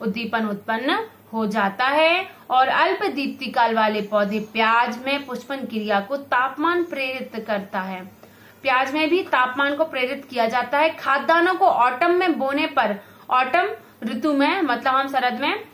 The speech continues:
बोने पर, पर जैसे शरद राई को शरद ऋतु में पुष्पन के लिए निम्न तापमान की आवश्यकता होती है। शरद ऋतु में कितना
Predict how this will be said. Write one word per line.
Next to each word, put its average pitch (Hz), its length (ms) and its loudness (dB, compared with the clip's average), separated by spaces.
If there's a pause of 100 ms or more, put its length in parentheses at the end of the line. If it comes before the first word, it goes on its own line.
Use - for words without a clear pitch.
(220)
बोने 285 280 2
पर, 294 480 4
पर 311 180 4
जैसे 277 380 0
शरद 285 540 2
राई 269 260 4
को 269 340 0
शरद 311 380 2
ऋतु 262 340 -8
में 247 240 -4
पुष्पन 339 380 0
के 302 140 -4
लिए 262 240 -6
निम्न 349 300 2
तापमान 269 520 0
की 269 100 -4
आवश्यकता 247 460 -4
होती 214 400 -4
है। 190 180 -6 (380)
शरद 277 240 4
ऋतु 285 200 -4
में 294 120 -2
कितना 349 380 -2